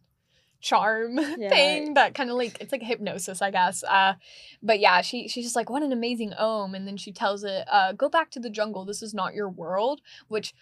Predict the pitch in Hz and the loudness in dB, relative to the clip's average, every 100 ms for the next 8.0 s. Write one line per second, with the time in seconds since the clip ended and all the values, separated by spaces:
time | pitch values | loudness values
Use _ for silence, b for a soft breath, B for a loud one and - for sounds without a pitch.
0 | b b _ 240 285 277 262 247 285 - | b b _ -4 -4 0 2 2 2 -2
1 | 226 - 214 185 - 185 - 185 196 - | -4 -4 -6 -4 -2 -2 -6 -10 -8 -10
2 | 202 - - 208 180 196 - 202 - - | -10 -14 -12 -12 -12 -6 -4 -2 -4 -10
3 | 190 202 247 269 277 277 294 294 302 - | -10 -8 -6 -2 -2 -2 -4 -6 -8 0
4 | 214 214 208 - 226 226 262 233 214 233 | 6 8 8 4 0 0 2 2 2 0
5 | 226 214 185 208 262 349 415 392 381 349 | 0 0 0 0 -2 -4 -6 -8 -10 -6
6 | 285 285 294 285 269 262 247 262 294 233 | -6 -6 -8 -10 -10 -8 -6 -6 -6 -4
7 | 202 202 185 208 214 233 262 254 233 220 | -2 -2 -6 -6 -8 -8 -8 -6 -4 -6